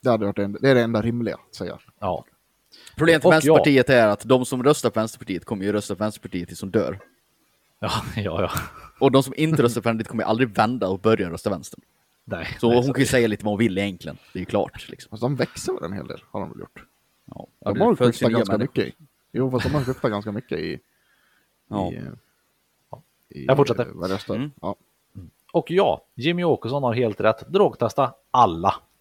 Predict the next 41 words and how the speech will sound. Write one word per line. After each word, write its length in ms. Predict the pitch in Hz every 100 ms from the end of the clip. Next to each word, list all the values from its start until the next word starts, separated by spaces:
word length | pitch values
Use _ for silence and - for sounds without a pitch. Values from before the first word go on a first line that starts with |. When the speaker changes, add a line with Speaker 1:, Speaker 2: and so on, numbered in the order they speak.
| _
Speaker 2:
Politiker, 400 | 180 170 139 117
Speaker 1:
Ja. 80 | 143
Speaker 3:
Mm. 200 | 135 95
Speaker 2:
tjänstemän, 580 | - 143 113 107 107 101 _ _ _
alla. 460 | 110 90 73 90 - - _ _ _ _ _ _ _ _
Något 380 | 151 175 156 -
Thomas 260 | 160 147
Bodström 420 | 160 156 - 131 139
vägrade 420 | 151 107 104 127
när 140 | 123
ett 140 | 127 -
utsänt 480 | 143 107 110 104
nyhetslag 800 | 131 135 104 90 - 123 160 113
frågade 320 | - 135 98 95
om 120 | 95
han 140 | 98
kunde 200 | 104 98
tänka 340 | 95 104 85 90
sig 140 | 104
att 120 | 95 -
gå 220 | 123 113
med 300 | 117 151 -
på 80 | 117
det 180 | 92 - -
för 100 | 104
att 180 | 90 -
föregå 380 | - 104 90
med 120 | 90 101
gott 160 | 90
exempel. 420 | 95 107 92 135 - - -
Jag 160 | - 147
såg 400 | - 240 240 135
det 100 | 123
klippet 380 | - 117 - 104
förut 360 | 156 101 156
faktiskt. 360 | - 98 - -
Min 200 | 110 127
chef 280 | - 135 147
visade 320 | 156 107 95
mig 100 |
det. 40 | 92